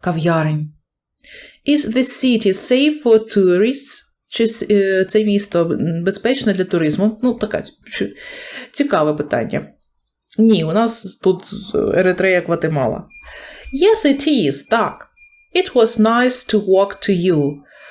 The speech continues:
Е, to talk to you, sorry. Було ч-, д-, добре з вами поговорити, поспілкуватися з вами.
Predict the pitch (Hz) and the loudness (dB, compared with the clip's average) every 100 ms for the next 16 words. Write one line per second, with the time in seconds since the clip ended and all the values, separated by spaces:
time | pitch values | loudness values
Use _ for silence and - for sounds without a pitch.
0 | - - - - 180 180 220 214 165 - | -20 -20 -12 -2 0 2 2 2 2 0
1 | 160 151 151 170 151 143 147 180 208 208 | -2 0 0 0 0 -2 -6 0 4 4
2 | 202 - 175 165 170 190 294 254 196 190 | 2 -4 -6 -2 2 2 4 2 2 0
3 | 185 175 170 170 170 160 151 151 - 180 | 0 0 0 2 2 0 -2 -4 -2 -2
4 | 175 170 165 165 151 151 160 151 165 | 0 0 0 -2 -4 -2 -2 -2 -2